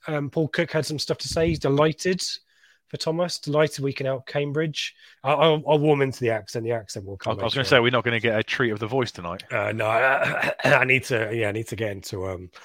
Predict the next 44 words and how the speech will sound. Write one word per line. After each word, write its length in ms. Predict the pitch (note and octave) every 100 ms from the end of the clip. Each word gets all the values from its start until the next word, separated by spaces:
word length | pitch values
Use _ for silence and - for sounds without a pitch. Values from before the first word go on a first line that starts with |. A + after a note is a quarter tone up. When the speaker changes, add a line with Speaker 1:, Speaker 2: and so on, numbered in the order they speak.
| - -
Speaker 1:
just 100 | -
need 140 | A2
to 80 | A2
get 120 | A2+
into 200 | G2+ -
the 40 |
headspace 460 | F#2+ G#2 - G2+ -
for 80 | G#2
that. 200 | G2+ - - - - _
Um, 380 | A2+ A2 A2+ A#2+ _ _ _
I 40 | -
think 220 | D#3 C#3
Thomas 300 | - D3+ C#3
has 100 | C#3
been 300 | A#2 B2+ A#2+
really 160 | C3 A#2+
disappointed 460 | C#3 - C3+ C3+
he 80 | C3+
wasn't 260 | B2 A2+ G#2+
in 80 |
the 60 | B2+
ma-, 60 | -
squad 420 | - - B2+ A#2 - _ _ _
selected 360 | - C#3 A2+ A#2+
on 80 | A2
a 60 |
match 300 | A#2+ F3 -
day. 340 | - E3 D#3+ D3 - -
He's 120 | B2
an 80 | B2
outstanding 500 | B2 - - F3 D3+
professional, 580 | - B2+ C#3 - B2+ B2
loves 220 | C#3+ D#3
the 80 | B2+
club, 260 | - B2 A2+
loves 200 | C3 -
playing. 440 | - A2 G#2+ G#2 - _ _ _
Um, 340 | A2+ G#2 G2+ G#2
he 180 | - C3+
feels 360 | - C3 A#2 -
everything 420 | D3+ D3+ D#3+ D3+ C#3
that 120 | B2+
we 160 | C#3 C3+
feel. 640 | - D3 C#3 A2 F#2+ F#2+